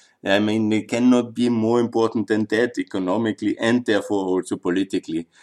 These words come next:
And this fourth baby, in a way, of this fourth sister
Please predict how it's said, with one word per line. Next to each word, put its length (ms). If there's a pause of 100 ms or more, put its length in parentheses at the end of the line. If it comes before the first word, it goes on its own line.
(180)
And 240
this 240
fourth 420
baby, 480
in 480
a 80
way, 240
of 240
this 200
fourth 300
sister 500